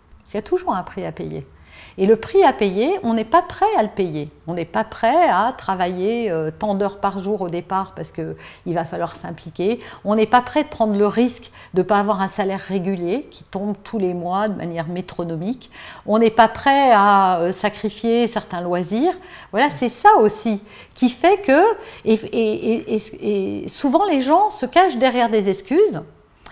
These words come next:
et disent, « Bah oui, mais c'est la faute de mon histoire. » C'est,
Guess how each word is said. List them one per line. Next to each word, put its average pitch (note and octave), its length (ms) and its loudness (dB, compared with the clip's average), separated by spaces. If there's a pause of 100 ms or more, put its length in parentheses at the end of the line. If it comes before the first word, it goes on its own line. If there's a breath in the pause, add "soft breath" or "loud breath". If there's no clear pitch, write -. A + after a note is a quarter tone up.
et G3 100 4
disent, « D4+ 340 4
Bah F#3+ 180 4
oui, B3+ 180 2
mais G#3+ 120 -2
c'est F#3 160 -6
la F3 100 2
faute G3 260 -8
de F3+ 80 -8
mon E3+ 220 -8
histoire. » A#3 680 2
C'est, F3+ 120 -6